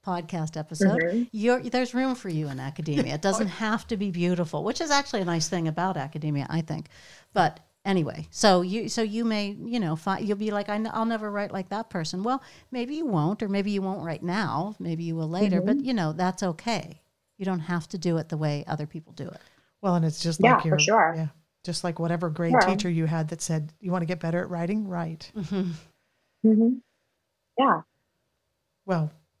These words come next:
Speaker 3: thank you for that, those final
Speaker 1: Yeah,
Speaker 3: words,
Speaker 1: that
Speaker 3: because
Speaker 1: was
Speaker 3: I
Speaker 1: great.
Speaker 3: think they were the
Speaker 1: That was the best part.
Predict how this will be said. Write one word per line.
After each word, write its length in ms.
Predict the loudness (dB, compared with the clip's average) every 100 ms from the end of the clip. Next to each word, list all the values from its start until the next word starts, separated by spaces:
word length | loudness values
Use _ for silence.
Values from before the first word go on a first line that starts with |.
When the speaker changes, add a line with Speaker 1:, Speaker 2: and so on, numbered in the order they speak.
| _ _ _ _
Speaker 3:
thank 240 | -4 -2 -2
you 60 |
for 140 | -2 -2
that, 200 | -2 -4 -12 _ _ _ -8
those 280 | -4 -2
final 320 | -2 2 4 4
Speaker 1:
Yeah, 100 | 4
Speaker 3:
words, 300 | 4 2 -2
Speaker 1:
that 40 | -2
Speaker 3:
because 60 |
Speaker 1:
was 140 | 2 2
Speaker 3:
I 40 |
Speaker 1:
great. 120 | 4 2
Speaker 3:
think 140 | 2
they 60 | 0
were 180 | 0 -2
the 60 |
Speaker 1:
That 80 | -2
was 120 | -2 -2
the 60 |
best 320 | 0 0 -2
part. 280 | -8 -6 -8